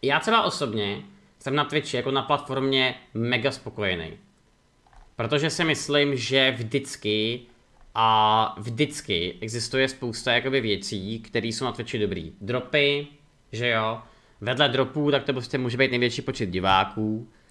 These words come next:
Vedle diváků, tak to prostě může být československá komunita, která je úžasná. A spousta a spousta a spousta jiných a jiných a jiných věcí, jo. Ale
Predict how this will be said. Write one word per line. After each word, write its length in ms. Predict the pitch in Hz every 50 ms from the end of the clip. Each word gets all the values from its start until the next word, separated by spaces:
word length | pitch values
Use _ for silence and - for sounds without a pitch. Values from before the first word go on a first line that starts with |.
| _ _ _
Vedle 300 | 110 113 127 131 135 139
diváků, 600 | 120 113 113 117 127 123 131 135 131 - 135 131 123
tak 140 | 135 113 -
to 80 | 143
prostě 260 | 123 131 113 - 139
může 220 | 127 127 127 123 127
být 160 | 127 131 127
československá 640 | - 123 - 139 120 131 131 123 - - 120 104
komunita, 640 | 101 - 104 101 101 98 92 98 104 95 95 98 110 -
která 240 | - - 113 107 104
je 60 | 107
úžasná. 840 | - 110 107 110 101 - - - 110 95 92 87 90 104 117 - - - _ _ _ _ -
A 100 | 123 127
spousta 540 | - - - 156 156 160 156 - - 175 143
a 120 | 143 160
spousta 440 | - - - 135 127 - - 151 123
a 120 | 117 143
spousta 340 | - - 131 123 117 - 139
jiných 460 | 127 123 120 117 127 123 123 123 -
a 40 | 113
jiných 380 | 120 120 117 117 113 110 110 -
a 40 |
jiných 280 | 117 113 113 110 110 107
věcí, 420 | 104 98 95 - - 80 76 71 - - _ _ _ _ _
jo. 220 | 78 76 76 78 - - - - - _ - _ _ _ _ _ _ -
Ale 520 | 123 143 151 127 110 110 120 160 220 285